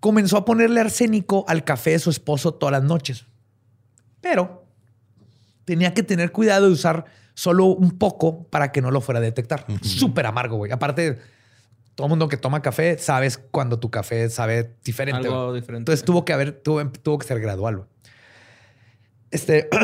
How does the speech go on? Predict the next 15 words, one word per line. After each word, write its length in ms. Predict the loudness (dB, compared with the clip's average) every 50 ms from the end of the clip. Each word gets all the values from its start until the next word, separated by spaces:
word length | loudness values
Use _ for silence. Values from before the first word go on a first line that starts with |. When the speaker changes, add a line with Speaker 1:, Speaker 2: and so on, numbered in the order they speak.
| 4 4 2 0
Speaker 1:
<clears throat> 380 | -4 -10 -18 _ _ _ _ -2
esto 300 | 0 0 2 4 4 4
ocasionó 580 | 4 4 2 2 4 4 4 4 2 2 0
que 100 | 0 2
el 60 | 2 2
enve-, 320 | 2 0 -2 -2 -2 0
el 280 | 2 2 2 2 0 0
envenenamiento 800 | -2 -2 0 0 -2 -2 -2 -2 0 0 0 0 0 -2 -4 -4
tardara 560 | -2 -2 -2 -2 0 -2 -2 -4 -6 -10 _ _
meses. 760 | -10 -8 -6 -6 -4 -4 -4 -4 -4 -6 -10 -12 -16 -18 -20 _ _ _ _ _ _ _ _ _ _ _ _ _ _ _ _ _ _ _ _ _
En 180 | 0 0 2
se-, 160 | 2 2 2
en 220 | 2 4 2 2 4
septiembre, 520 | 2 2 2 2 2 2 4 4 4 4
güey, 180 | 4 2 -2